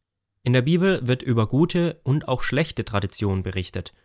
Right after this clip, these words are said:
über Rituale, die bedeutungsvoll und andere, die sinnlos sind. Wo liegt denn der Unterschied und wie können wir ihn erkennen? Den Unterschied zwischen Form und Inhalt von Ritualen zu verstehen,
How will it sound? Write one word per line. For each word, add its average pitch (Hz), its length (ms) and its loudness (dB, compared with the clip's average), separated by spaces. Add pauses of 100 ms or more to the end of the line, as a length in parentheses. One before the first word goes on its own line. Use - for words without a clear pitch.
(120)
über 101 220 -4
Rituale, 101 560 0
die 101 140 -4
bedeutungsvoll 127 840 -2 (280)
und 123 160 -4
andere, 131 340 0
die 123 120 -2
sinnlos 110 560 2
sind. 87 300 -8 (680)
Wo 117 140 4
liegt 151 240 2
denn 143 140 0
der 127 140 -2
Unterschied 139 540 0
und 101 220 -6
wie 113 100 -2
können 120 300 0
wir 113 100 0
ihn 107 160 0
erkennen? 104 420 -2 (840)
Den 110 100 2
Unterschied 160 480 0
zwischen 113 320 -2
Form 123 420 0
und 95 200 -4
Inhalt 131 360 2
von 104 140 -2
Ritualen 107 540 0
zu 104 100 -10
verstehen, 107 540 0